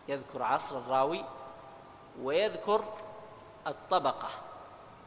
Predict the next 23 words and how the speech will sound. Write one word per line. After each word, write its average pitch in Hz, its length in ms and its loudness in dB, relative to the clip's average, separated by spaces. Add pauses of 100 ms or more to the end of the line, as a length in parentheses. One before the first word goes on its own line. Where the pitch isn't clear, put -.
(640)
لكن 160 340 6
ابن 143 160 2
حجر 175 340 2
رحمه 139 320 2
الله 139 220 4
تعالى 135 340 0
له 151 140 6
اصطلاح 143 540 6
خاص 147 440 6
في 135 140 -2
الطبقات. 117 680 0 (1000)
فرغ 240 500 10
رحمه 175 400 6
الله 160 300 6
تعالى 147 400 4
من 139 240 -2
تأليف 151 520 -2
هذا 143 300 0
الكتاب 139 520 0
سنة - 380 4 (240)
ثمانمائة 143 640 2 (760)
وسبع 151 400 4
وعشرين، 117 380 -4